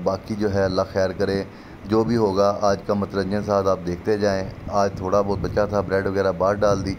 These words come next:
चावलों से मैंने आज इनका सुबह सुबह पोटा भरा है, तो उससे ये बड़े खुश रहते हैं। और ये मुर्गियाँ मेरी सारी बैठी हुई हैं, दो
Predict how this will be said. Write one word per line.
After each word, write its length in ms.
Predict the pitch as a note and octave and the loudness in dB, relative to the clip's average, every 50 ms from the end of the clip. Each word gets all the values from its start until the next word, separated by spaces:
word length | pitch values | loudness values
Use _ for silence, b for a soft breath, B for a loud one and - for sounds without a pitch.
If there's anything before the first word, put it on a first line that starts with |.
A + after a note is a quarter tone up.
| - - - | -8 -2 2
चावलों 380 | G#2+ G#2 G#2 G#2 G#2 G#2+ G#2+ | 4 4 4 4 2 -2 -2
से 120 | G#2 A2 G#2 | -2 -4 -2
मैंने 240 | G2 F#2+ F#2 F#2+ F#2 | 0 0 0 0 0
आज 200 | F2+ F2+ F2 F2+ | 0 0 -2 -4
इनका 220 | F2+ F2 F2+ G2 F2+ | -6 -6 -6 -8 -8
सुबह 300 | - - - F2+ F#2+ F#2 | -8 -12 -6 -4 -4 -4
सुबह 240 | F#2 F#2 F#2 F2+ F2+ F2 | -4 -2 0 0 0 0
पोटा 340 | - - F#2 F2 E2 F2+ F2+ | -2 -4 -4 -2 0 0 0
भरा 240 | F2 F2 E2+ E2 F2 | 0 2 0 2 2
है, 140 | F#2+ G#2 G#2+ B B B B B B B B B B B B B B B B - - - | 0 0 -2 B B B B B B B B B B B B B B B B -16 -6 -2
तो 80 | G2 F#2 F2+ F#2 F#2 F2+ F2+ F#2 F2+ E2+ - - | 0 0 2 2 2 2 0 0 -2 -4 -4 -6
उससे 220 | A2 A2 - G#2+ G#2+ | -8 -2 -2 0 0
ये 60 | G#2 | 2
बड़े 180 | G2+ G2+ G2 G2+ G2 - | 2 2 2 2 0 -2
खुश 160 | G#2+ - - A#2+ | -8 -6 0 0
रहते 280 | A2+ A2 G#2 A2 G#2 G#2 | 2 2 2 0 -2 0
हैं। 260 | G#2+ G#2+ G#2 G#2 G#2 | 0 0 0 0 0
और 380 | G#2+ G#2 G2+ G2 F#2+ F#2+ F#2 | 0 2 2 2 2 2 0
ये 100 | F#2 F#2+ F#2+ | -2 -4 -2
मुर्गियाँ 340 | F#2+ F2+ F2 F2+ G2+ G#2+ G#2+ | -2 -4 -2 -2 -2 -2 0
मेरी 220 | G#2 G2+ G2 G2+ | 0 -2 -2 -2
सारी 260 | F#2 G2+ F#2 F#2 F#2+ | -2 -2 -2 -2 0
बैठी 280 | F2+ F#2 F2+ F2 G#2+ G#2+ | -2 -2 -4 -2 -4 -4
हुई 160 | A2 A2 G#2+ | -2 -2 -2
हैं, 160 | G#2+ G#2 G#2 G2 | -2 -2 -4 -2
दो 380 | F#2 F#2+ F#2+ G2+ G2+ G2+ G2 | -2 0 2 2 2 0 -2